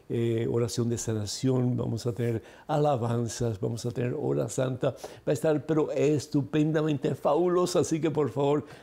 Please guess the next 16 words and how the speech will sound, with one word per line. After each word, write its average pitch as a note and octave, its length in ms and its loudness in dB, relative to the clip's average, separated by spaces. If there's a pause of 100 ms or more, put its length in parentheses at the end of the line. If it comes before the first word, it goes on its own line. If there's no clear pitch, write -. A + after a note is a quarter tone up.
no C3 140 0
se A2+ 100 -2
lo C3 140 2
pueden B2+ 260 2
perder. A2 460 0 (420)
Para B2 160 2
más A#2+ 160 0
información, A#2 540 -2
por A#2 120 -2
favor, A#2 400 0
comuníquense B2 800 0 (360)
con C3 200 2 (320)
el A2+ 380 2
siguiente A#2 500 0
número A2+ 240 0
telefónico, C#3 720 -2